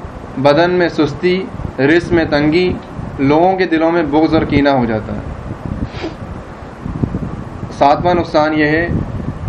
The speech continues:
گناہ کرنے سے دل اور جسم میں کمزوری پیدا ہوتی ہے۔ دل کی کمزوری تو ظاہر ہے کہ نیکی کے کام کی ہمت گھٹتے گھٹتے بالکل ختم ہو جاتی ہے۔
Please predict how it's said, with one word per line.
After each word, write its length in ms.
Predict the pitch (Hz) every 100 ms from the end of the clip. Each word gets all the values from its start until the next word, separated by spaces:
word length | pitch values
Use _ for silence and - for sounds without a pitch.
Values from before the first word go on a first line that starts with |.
| 127
گناہ 240 | 151 170
کرنے 340 | 175 160 151 156
سے 160 | 180
دل 260 | 151 151 170
اور 120 | 165
جسم 320 | 139 139 160
میں 160 | 165 165
کمزوری 460 | 160 135 131 143 156
پیدا 300 | 143 131 135
ہوتی 300 | 117 143 135
ہے۔ 60 | 127 - - - - -
دل 200 | 147 165
کی 120 | 180
کمزوری 440 | 170 151 143 151 165
تو 100 | 170
ظاہر 340 | 139 135 147
ہے 160 | 147 147
کہ 80 | 147
نیکی 360 | 135 139 143 160
کے 160 | 165
کام 300 | 156 139 151
کی 220 | 151 147
ہمت 220 | 139 147 151
گھٹتے 360 | 139 139 160 160
گھٹتے 320 | 139 135 160
بالکل 320 | 151 165 180 170
ختم 240 | 147 151
ہو 80 | 139
جاتی 300 | 123 113
ہے۔ 80 | 117